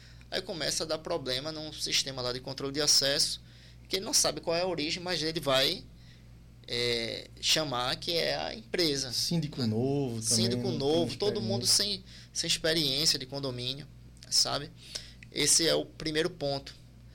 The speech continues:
Speaker 1: O segundo ponto é que a maioria desses condôminos novatos, eles não participam da reunião de entrega. Então, eles não sabem como usam o sistema, que é muito fácil, é simples,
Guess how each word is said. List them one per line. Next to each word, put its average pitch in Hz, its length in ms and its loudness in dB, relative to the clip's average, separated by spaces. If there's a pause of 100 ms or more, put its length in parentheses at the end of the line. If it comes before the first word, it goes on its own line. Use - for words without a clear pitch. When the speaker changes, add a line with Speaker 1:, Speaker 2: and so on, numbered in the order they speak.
(380)
Speaker 1:
O - 80 -2
segundo 190 320 2
ponto 185 360 -2
é 190 60 -2
que 165 720 -4
a 131 100 -6
maioria 156 500 2
desses 139 240 4
condôminos 120 680 -6 (120)
novatos, 131 500 -2
eles 147 140 -4
não 160 120 -6
participam - 420 -4
da 147 100 -2
reunião 143 360 -6
de 135 100 -12
entrega. 117 500 -6 (440)
Então, 147 120 -4
eles 175 140 -4
não 226 100 -6
sabem 156 320 2
como 160 300 -6
usam 143 220 0
o - 40 0
sistema, - 340 0
que - 100 -6
é - 20 -8
muito - 260 -6
fácil, 117 380 0
é 120 60 0
simples, - 500 0